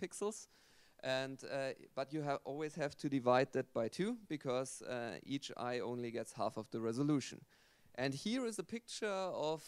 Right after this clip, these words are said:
the Oculus Rift. So this is what you normally see when you see such a, um,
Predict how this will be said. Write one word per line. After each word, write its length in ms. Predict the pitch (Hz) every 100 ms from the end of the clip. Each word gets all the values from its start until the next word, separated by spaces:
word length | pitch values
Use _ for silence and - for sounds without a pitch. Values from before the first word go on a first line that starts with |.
| - -
the 200 | 143 135
Oculus 400 | 139 131 123 -
Rift. 200 | 226 -
So 140 | 147
this 260 | 135 185 -
is 140 | 165
what 140 | 147 139
you 100 | 135
normally 580 | 123 147 196 185 165
see 300 | 160 - 165
when 180 | 170 143
you 80 | 131
see 200 | 131 131
such 260 | - - 131
a, 180 | 120 120 - - - _
um, 400 | 127 123 123 120